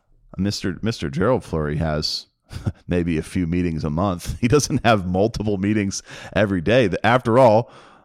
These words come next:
there is a work to do. <laughs> There are messages to prepare, to speak, and to write to get God's message out to the world.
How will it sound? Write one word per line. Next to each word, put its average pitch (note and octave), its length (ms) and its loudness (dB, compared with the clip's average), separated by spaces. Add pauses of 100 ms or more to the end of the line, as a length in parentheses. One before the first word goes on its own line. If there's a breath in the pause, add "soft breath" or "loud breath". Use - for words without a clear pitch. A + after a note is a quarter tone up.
(180 loud breath)
there A2+ 200 4
is E3 140 6
a C#3+ 80 8
work C3 340 4
to C3 100 4
do. F#2 360 2 (220)
<laughs> - 180 0
There B2+ 280 4
are B2 480 4 (720 soft breath)
messages G#2 960 2
to G#2 120 0
prepare, F#2+ 580 0
to - 140 -4
speak, - 720 -2
and G2 200 -2
to F2 120 -2
write F2 540 0 (460 soft breath)
to G#2+ 120 0
get A#2+ 220 0
God's A2 340 4
message G#2+ 400 0
out G#2 280 4
to A#2+ 80 0
the F#2+ 120 0
world. A2 420 0